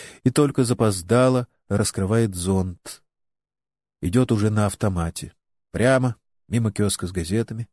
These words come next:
направо, через сквер с облезлыми деревьями, снова прямо, налево, до кофейни с ценами, достойными царей, и, наконец,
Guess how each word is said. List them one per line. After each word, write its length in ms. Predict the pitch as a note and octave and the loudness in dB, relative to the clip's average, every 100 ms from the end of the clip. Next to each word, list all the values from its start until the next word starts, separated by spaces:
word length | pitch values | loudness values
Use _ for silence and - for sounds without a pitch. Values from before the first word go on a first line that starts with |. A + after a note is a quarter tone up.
| - | -12
направо, 580 | D2+ - E2 F#2+ F2+ - _ _ - | -12 -4 -2 0 -2 -8 _ _ -8
через 280 | F#2 F2+ - | -4 -2 -2
сквер 400 | - G2 B2+ A2+ | -2 -2 -2 -2
с 100 | F#2+ | -4
облезлыми 460 | F#2 G2 F2+ F2+ | -4 -6 -6 -10
деревьями, 540 | D#2+ D#2 D#2+ E2 D#2+ - _ | -10 -8 -8 -8 -10 -14 _
снова 400 | - - D3+ C3+ | -8 0 2 2
прямо, 580 | - G2+ A#2 B2+ B2 A#2+ _ | 0 0 2 2 0 -4 _
налево, 520 | G#2+ D#2 A#2 B2 B2+ _ _ _ | -10 -2 0 0 -2 _ _ _
до 100 | - | -6
кофейни 460 | B2+ - D3+ C3+ B2+ | -2 2 2 0 -2
с 160 | - | -2
ценами, 440 | - - C3 A2+ G#2+ | -2 0 0 -2 -4
достойными 600 | G2+ - - A2 G2+ F#2+ | -4 -4 -2 -2 -2 -4
царей, 800 | F#2+ E2 G2+ D3 D3+ A#2+ A2 A2 | -4 -4 -2 -2 -2 -2 -4 -6
и, 40 | |
наконец, 880 | G#2+ G#2 - G2+ G#2 C3 B2 - - | -6 -6 -4 -6 -2 -2 -2 -6 -10